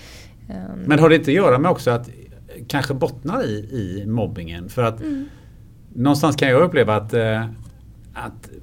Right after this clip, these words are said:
Speaker 2: man ska alltid bevisa någonting
Speaker 1: Mm.
Speaker 2: för de som mobbar dig, att de har fel.
Speaker 1: Ja, eller för sig själv.
Speaker 2: Eller för sig själv.
Speaker 1: Mm.
Speaker 2: Jo, man, det är ju lite både och, så att säga.
Speaker 1: Mm.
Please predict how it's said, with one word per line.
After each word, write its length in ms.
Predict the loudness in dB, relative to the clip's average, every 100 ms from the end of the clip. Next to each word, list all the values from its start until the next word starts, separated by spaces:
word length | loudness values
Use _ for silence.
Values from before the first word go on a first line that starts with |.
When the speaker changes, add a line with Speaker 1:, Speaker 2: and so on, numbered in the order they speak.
| -20 -20 -20 -20 -20 -20 -14
Speaker 2:
man 240 | -4 0 0
ska 160 | 0
alltid 240 | -2 0 2
bevisa 400 | 2 0 -2 -2
någonting 340 | -2 -2 -4 -8 -20 -20 -18 -10
Speaker 1:
Mm. 340 | -8 -6 -8 -14 -20 -20 -20 -20 -20 -2
Speaker 2:
för 300 | 4 4 6
de 320 | 4 2 0
som 320 | 0 -2 0
mobbar 260 | -2 -2 -6
dig, 120 | -6
att 240 | -8 -10 -10
de 400 | -2 -2 -2 -6
har 280 | -8 -8 -8
fel. 340 | -6 -4 -6 -8 -18 -20 -20 -20 -18 -10
Speaker 1:
Ja, 200 | -8 -6
eller 180 | -4 -4
för 120 | -6
sig 140 | -10 -10
själv. 180 | -10 -14 -20 -20 -20 -2
Speaker 2:
Eller 180 | 2 4
för 80 | 4
sig 160 | 2
själv. 200 | 0 -4 -6
Speaker 1:
Mm. 200 | -8 -2 4
Speaker 2:
Jo, 160 | 6 6
man, 640 | 4 4 0 -2 -6 -2
det 60 | 2
är 160 | 4
ju 100 | 2
lite 360 | -2 -4 -2 -2
både 240 | 0 -2
och, 120 | -2 -6
så 100 | -10
att 80 |
säga. 160 | -8 -10 -8
Speaker 1:
Mm. 320 | -8 -6 -8